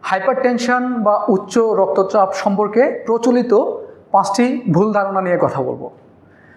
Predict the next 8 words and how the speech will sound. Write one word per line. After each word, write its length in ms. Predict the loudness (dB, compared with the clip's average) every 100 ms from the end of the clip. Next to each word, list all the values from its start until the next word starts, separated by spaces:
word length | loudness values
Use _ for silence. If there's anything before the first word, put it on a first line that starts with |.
| _
তার 160 | -2 0
আগে 160 | 2 2
জেনে 240 | 2 0
নিই 280 | 0 0 -2
হাইপারটেনশন 640 | -2 -2 0 0 0 2
বা 260 | 0 0 0
উচ্চ 240 | 0 2 2
রক্তচাপ 500 | 0 0 0 0